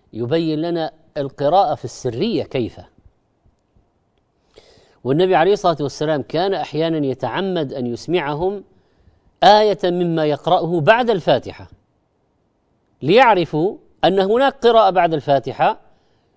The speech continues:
وأي السور التي يقرأها في الصلاة السرية. النبي عليه الصلاة والسلام في صلاة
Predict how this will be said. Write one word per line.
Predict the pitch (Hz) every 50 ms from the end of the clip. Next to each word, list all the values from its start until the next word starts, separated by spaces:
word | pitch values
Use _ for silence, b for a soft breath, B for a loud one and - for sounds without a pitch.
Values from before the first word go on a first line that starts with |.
| _ -
وأي | 151 160 185 - - 247 330 294 269 262 254
السور | 220 - - - 240 226 220 214 196
التي | 190 180 170 170 - - 165
يقرأها | 160 156 - - 156 165 151 139 135 131 143 147 151 151 147
في | 139 -
الصلاة | 143 - - - - 131 123 123 127 135 139 131 -
السرية. | 143 131 - - 143 131 113 104 92 98 90 85 85 110 - - _ _ - - _ _ _ _ _ _ _ _ _ _ _ _ _ _ _ _ - _ _ _ _ _ _ _ _ _ _ _ _ _ _ _ _ _ _ _ _ _ _ _ _ _ _ _ _ _ _ b b b b b b b b b b b b b b b b b b b b b -
النبي | - 170 214 269 277 269
عليه | 233 233 247
الصلاة | 262 - - 214 208 190
والسلام | 170 151 - - 160 160 196 202 196 190 196 196 185 _ _ _ _ _
في | - - 147
صلاة | 127 - 165 180 190 185